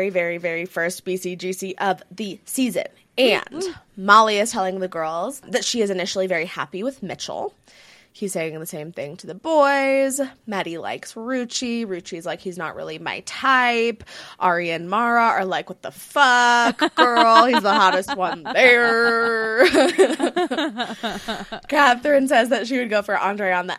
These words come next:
Speaker 1: outside. He says that she is pretty and has really good vibes. She is gorgeous, by the way.
Speaker 2: She is very pretty.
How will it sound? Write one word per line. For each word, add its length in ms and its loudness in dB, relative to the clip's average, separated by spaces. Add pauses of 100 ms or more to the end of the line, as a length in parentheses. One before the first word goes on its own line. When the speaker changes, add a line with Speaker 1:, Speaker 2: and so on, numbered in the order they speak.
Speaker 1:
outside. 920 2
He 200 -6
says 360 -4
that 180 -4
she 140 -8
is 120 -8
pretty 300 -8
and 100 -8
has 240 -6
really 180 -8
good 160 -12
vibes. 760 -6
She 180 -2 (100)
is 240 2 (120)
gorgeous, 520 -6
by 200 -16
the 80 -12
way. 300 -10
Speaker 2:
She 240 -6
is 380 -6
very 300 -8
pretty. 480 -14